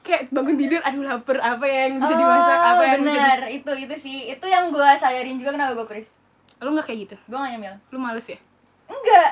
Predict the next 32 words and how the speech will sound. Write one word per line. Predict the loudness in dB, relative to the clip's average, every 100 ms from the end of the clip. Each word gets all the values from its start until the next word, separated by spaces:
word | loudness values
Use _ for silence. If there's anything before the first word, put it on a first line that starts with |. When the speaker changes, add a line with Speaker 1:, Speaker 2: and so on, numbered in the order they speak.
| -2
Speaker 2:
jadi | -4 -4
tuh | -2 -4
gue | 0 2
kalau | 2 0
misalnya | 0 0 2
lapar, | 2 0 -2 -10 -10 -10 -18
gue | -10 -8
tuh | -2
pasti | -2 -2
langsung | 0 0 -2 -6
nyari | -8 -6
makanan | -6 -4 -4 -4 -6 -10 -14 _ _ _ _
nasi. | -8 -8 -12 -20 _ _ _ _ _ _ _ -16
Speaker 1:
Hmm, | -12 -10 -10 -8 -8
Speaker 2:
Jadi | -6 -4
Speaker 1:
jadi | -4
Speaker 2:
misalnya | -2 -2
gue | 0 0
sih, | -2 -12 -14
jam, | -12 -10 -6
gue | 0 4
lapar | 6 4
jam | -4 -4
sepuluh | -6 -8 -6
nih | -6 -6
misalnya. | -4 -2 -2 -6 _ _ -4
Yang | -2
gue | -2 0
cari | 0
tuh | 0 0
bukan | 2 0
makanan | 0 -2 -2 -2